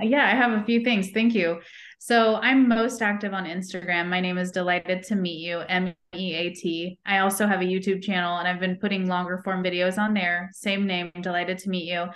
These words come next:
And, um, right now, in a couple weeks, actually, I'm, I'm gonna be working with six or seven other coaches that are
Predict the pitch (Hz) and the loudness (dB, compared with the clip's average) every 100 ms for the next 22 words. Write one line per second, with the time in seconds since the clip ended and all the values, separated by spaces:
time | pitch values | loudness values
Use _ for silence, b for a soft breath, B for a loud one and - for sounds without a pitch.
0 | B B B - 214 196 190 202 202 190 | B B B -2 2 4 2 0 2 2
1 | 180 175 - - 202 247 233 208 226 254 | 2 -2 -8 -2 0 2 4 4 6 4
2 | 202 185 190 - 208 196 190 - 233 262 | 2 2 -2 -2 -2 -2 -2 -4 -2 -2
3 | 247 220 196 180 - 185 180 165 190 190 | -2 0 -2 -2 -4 -6 -6 -4 -2 -2
4 | 190 196 196 196 196 185 180 185 185 196 | -2 0 0 0 -2 -2 0 0 -2 -2
5 | 180 185 - - - - - - 233 - | -2 -4 -10 -18 -14 -12 -12 -2 -2 0
6 | 240 240 226 208 208 185 190 190 190 214 | -4 2 2 4 2 2 0 0 -2 0
7 | 196 190 180 190 190 180 180 180 | 0 2 -2 -2 -2 0 2 0